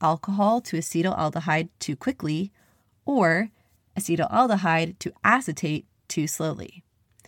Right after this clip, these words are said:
You can also just get a buildup of acetaldehyde because you drank too much and your liver is like a nonprofit employee, overworked and understaffed. It can only handle so much. But we can't place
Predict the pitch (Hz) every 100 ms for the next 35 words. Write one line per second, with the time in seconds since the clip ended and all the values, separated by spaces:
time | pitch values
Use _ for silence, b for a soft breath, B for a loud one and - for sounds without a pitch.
0 | b b b b 254 277 320 320 285 202
1 | 208 214 202 175 170 190 196 180 190 170
2 | 175 - 147 175 160 175 185 208 214 196
3 | 233 202 - 202 247 - 180 - - -
4 | 185 190 185 175 233 269 247 226 202 175
5 | 175 190 - 170 - 175 156 147 139 139
6 | 202 - _ _ _ 208 233 240 214 214
7 | 202 - _ - 165 147 151 - - -
8 | - - - _ _ - - - 196 220
9 | 214 202 202 202 185 156 - - - -
10 | _ _ _ _ _ _ _ _ _ _
11 | _ _ _ _ 240 254 - 311 - 302
12 | 277